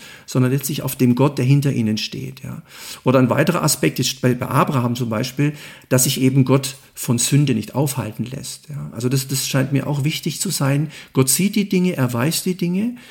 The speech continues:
Manchmal wissen wir nicht mal, dass es ein Fehler war und Gott sieht's trotzdem als falsch an, ja. Und, und, und dennoch lässt sich Gott nicht von Sünde aufhalten.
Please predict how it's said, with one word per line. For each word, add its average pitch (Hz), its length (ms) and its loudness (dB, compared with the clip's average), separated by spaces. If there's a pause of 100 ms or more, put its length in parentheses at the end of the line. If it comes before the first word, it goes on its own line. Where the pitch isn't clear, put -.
(180)
Manchmal 147 280 6
wissen 160 200 6
wir 143 120 6
nicht 170 160 0
mal, 147 140 4
dass 131 160 2
es 135 100 0
ein 135 100 6
Fehler 127 340 2
war 151 160 0
und 131 140 2
Gott 131 180 -2
sieht's 127 220 -4
trotzdem 156 340 -2
als 120 200 -6
falsch 123 340 -6
an, 165 300 -4 (420)
ja. 131 140 0
Und, 147 200 -4
und, 139 120 -6
und 135 180 0
dennoch 170 280 4
lässt 156 280 0
sich 156 180 -4
Gott 151 220 -4
nicht 165 220 -2
von 160 180 -2
Sünde 151 440 -2
aufhalten. 135 680 -6